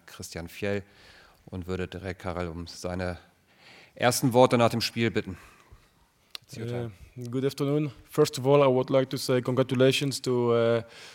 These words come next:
Speaker 2: to Christian with the, with the qualification in the, in the Pokal. It was important win, a good win. And, uh, then today it was, yeah, it was for us a good win also. I think, uh,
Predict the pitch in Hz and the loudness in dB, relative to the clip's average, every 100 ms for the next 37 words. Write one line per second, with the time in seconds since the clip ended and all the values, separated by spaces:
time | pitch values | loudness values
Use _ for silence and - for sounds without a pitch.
0 | _ 127 120 139 - 139 127 127 123 120 | _ -10 -2 -2 -2 -4 -6 -6 -2 0
1 | 120 120 - - - 117 123 143 143 131 | -2 -4 -14 -20 -6 -2 6 6 6 4
2 | 160 156 160 151 143 139 135 139 127 98 | 6 6 6 2 4 6 6 4 2 -4
3 | - _ _ _ 117 131 123 147 175 165 | -18 _ _ _ -6 -4 0 2 6 6
4 | 151 143 135 131 143 139 143 123 147 147 | 4 2 -2 -2 0 0 0 -2 0 2
5 | 113 156 - 165 180 - - - - - | 6 6 6 2 2 -2 -14 -20 -20 -20
6 | - _ 117 120 120 - 120 117 117 117 | -20 _ -4 -2 -2 -2 0 2 2 2
7 | 120 120 120 107 - _ _ _ - 131 | 2 0 -2 -6 -18 _ _ _ -2 2
8 | 131 139 131 131 127 113 - 107 107 101 | 6 6 4 0 -2 -6 -6 -6 -6 -10
9 | - _ _ 110 123 120 - 123 131 - | -20 _ _ -8 -2 -2 0 4 6 6
10 | 110 143 143 147 139 143 139 151 143 127 | 6 6 6 4 4 2 2 0 2 0
11 | 127 131 120 131 123 123 120 | -2 -6 -6 -2 2 2 2